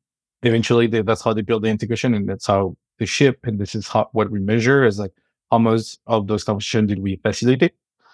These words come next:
And then the other aspect is very similarly, it's enterprise focus. So people that will buy Typeform at an enterprise level will most likely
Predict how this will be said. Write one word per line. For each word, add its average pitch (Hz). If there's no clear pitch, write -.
And 139
then 139
the 131
other 139
aspect 131
is 120
very 127
similarly, 123
it's -
enterprise 117
focus. 147
So 107
people 151
that 123
will 123
buy 123
Typeform 113
at 107
an 110
enterprise 117
level 110
will 107
most 117
likely 110